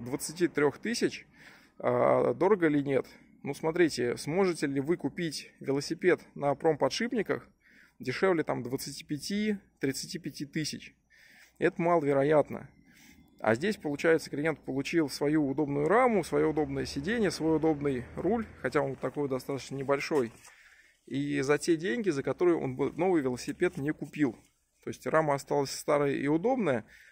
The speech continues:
а все остальное новое и на промах. Вот. А бода, соответственно, поставили тоже одинаковые, чтобы они не отличались. Сейчас велосипед немножко покатается, немножко запылится и будет выглядеть, э, не новым,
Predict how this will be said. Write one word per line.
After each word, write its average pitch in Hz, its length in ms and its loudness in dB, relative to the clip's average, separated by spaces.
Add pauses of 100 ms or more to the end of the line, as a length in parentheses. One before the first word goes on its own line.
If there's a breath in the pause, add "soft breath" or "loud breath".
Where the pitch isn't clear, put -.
а 113 100 -4
все 180 200 0
остальное 160 420 -2
новое 175 400 4
и 151 240 -2
на 147 120 -2
промах. 127 480 -2 (760 soft breath)
Вот. 127 260 -6
А 120 60 0
бода, 151 260 2
соответственно, 147 380 -8
поставили 135 340 -6
тоже 127 400 -6 (140)
одинаковые, 120 720 -6 (440)
чтобы 113 320 -10
они 120 220 -8
не 117 180 -8
отличались. 113 600 -8 (420 soft breath)
Сейчас - 220 -8
велосипед 156 320 -6
немножко 151 260 -8
покатается, 240 520 2
немножко 143 280 -6
запылится 175 580 -4
и 135 180 -4
будет 151 320 -4
выглядеть, 139 520 -6 (460 soft breath)
э, 120 440 0
не 135 180 -2
новым, 131 480 2